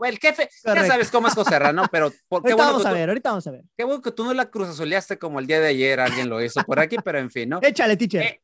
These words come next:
Speaker 1: ok, a hoy en el momento musical de La Hora del Taco trajimos la canción Relax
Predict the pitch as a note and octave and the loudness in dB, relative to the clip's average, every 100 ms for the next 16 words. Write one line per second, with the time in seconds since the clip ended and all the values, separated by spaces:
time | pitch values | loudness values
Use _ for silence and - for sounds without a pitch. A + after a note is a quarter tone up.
0 | _ C4+ D4 A#3+ G3+ - - C4+ D#4+ F4+ | _ 6 6 6 2 -2 -2 6 8 8
1 | F4+ C#4+ B3 G#3+ C4+ C4 D4 A#3+ G3+ B3 | 8 4 4 2 2 0 -4 -4 -4 -4
2 | B3 G3 G#3+ A3+ D#3 C3 E3 - A3+ E3 | 0 0 0 -2 -4 -4 -6 -4 -6 -6
3 | C#3 F3+ F#3+ D#3 C#3+ C#3 F3+ F#3+ D3+ D#3 | -6 -4 -2 -4 -4 -4 -2 -4 -4 -2
4 | D#3 D3 C#3+ D#3+ - - | -2 0 -2 -2 -10 -20